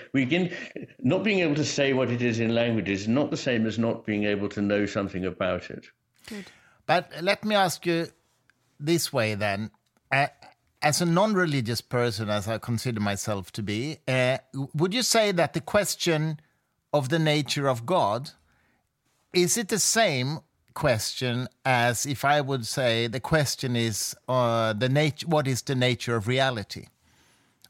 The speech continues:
Speaker 3: Or is it two different questions in your view?
Speaker 1: I think they are two different questions, yes.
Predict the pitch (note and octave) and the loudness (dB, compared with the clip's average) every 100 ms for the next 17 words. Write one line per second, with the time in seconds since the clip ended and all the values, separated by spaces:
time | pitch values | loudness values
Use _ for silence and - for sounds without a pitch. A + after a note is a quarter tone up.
0 | - F#3 G#3 G3+ F#3 G3+ - F3+ E3 - | 0 2 2 2 0 -2 -2 0 0 0
1 | D#3 - G#2+ - G2+ F#2 A#2 A2+ G2+ F#2+ | -4 0 -2 -2 -8 -6 -2 0 -2 -4
2 | F#2 _ _ _ _ _ _ _ _ _ | -10 _ _ _ _ _ _ _ _ _
3 | _ _ _ _ _ _ _ _ _ _ | _ _ _ _ _ _ _ _ _ _
4 | _ _ _ - - _ _ _ _ _ | _ _ _ -20 -20 _ _ _ _ _
5 | _ _ - C3+ C3+ F3+ E3 D#3+ C#3+ - | _ _ -6 -2 0 2 2 2 0 0
6 | F2 D2+ D2 D#2 - D2+ D2 - F#2+ G#2 | -2 -2 -4 -6 -4 -4 -4 -6 -6 -4
7 | G2 F2 C#2 - - - | -2 0 -2 -6 -14 -16